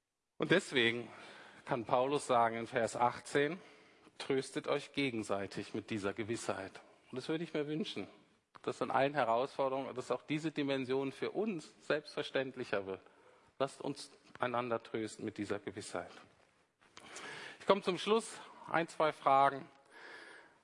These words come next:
Frage für uns, die wir Jesus schon kennen, die mit Jesus unterwegs sind. Freuen wir uns auf dieses Event? Ist das wirklich unsere Motivation? Oder denken wir, „Uh, das stört eher mein Leben so. Das bringt ja ziemlich viel durcheinander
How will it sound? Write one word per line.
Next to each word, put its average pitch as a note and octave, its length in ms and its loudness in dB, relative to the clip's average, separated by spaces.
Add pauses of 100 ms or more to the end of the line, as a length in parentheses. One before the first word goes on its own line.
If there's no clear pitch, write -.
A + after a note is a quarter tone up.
(220)
Frage D#3+ 300 4
für E3 160 -2
uns, G3 520 0 (2000)
die C#3 120 -2
wir C3+ 80 4
Jesus C#3+ 340 2
schon C3+ 220 0
kennen, D3 260 2
die C#3 60 -2
mit C3+ 120 -4
Jesus C#3 320 0
unterwegs C3 500 0
sind. B2+ 240 -2
Freuen D#3 480 0
wir D#3 80 -2
uns D3+ 120 -4
auf C#3+ 140 0
dieses D3 240 -4
Event? C#3 320 0
Ist - 200 -4
das C3 180 -4
wirklich C#3+ 400 0
unsere D3 280 0
Motivation? C3+ 1000 0 (920)
Oder B2+ 180 0
denken C3 300 2
wir, A#2+ 140 -2
„Uh, B2 320 -2
das A#2 200 -2
stört G#2+ 400 -2
eher G2 200 2
mein F#2+ 280 -2
Leben F#2+ 360 -4
so. F#2 200 -8 (1000)
Das A2 140 -6
bringt C3+ 240 -2
ja G#2+ 100 2
ziemlich C3+ 340 -2
viel A2+ 160 0
durcheinander G#2 720 0